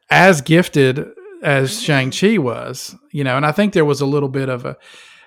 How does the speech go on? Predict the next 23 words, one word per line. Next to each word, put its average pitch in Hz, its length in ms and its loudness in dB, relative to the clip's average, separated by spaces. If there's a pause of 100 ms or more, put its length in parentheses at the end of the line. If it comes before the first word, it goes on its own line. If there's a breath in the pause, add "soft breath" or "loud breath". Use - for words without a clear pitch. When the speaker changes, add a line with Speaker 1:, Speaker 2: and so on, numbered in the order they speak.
(120 loud breath)
Speaker 1:
I, 156 120 2 (920 loud breath)
I 156 100 2
think 220 380 4 (180)
her 175 340 4
in 156 180 -2
the 143 80 -2
movie 135 640 -2 (1400)
served 165 720 0 (340)
the, 185 420 -14 (480)
mainly 160 480 0
the 139 120 -2
purpose 143 480 -4
of 127 140 -10
the 135 80 -8
second 135 400 -6
bonus 120 340 -6
scene 131 400 -14 (180)
at 143 100 -12
the 127 160 -6
end 127 120 -6
of 120 60 -6
the 120 80 -10
credits, - 640 -10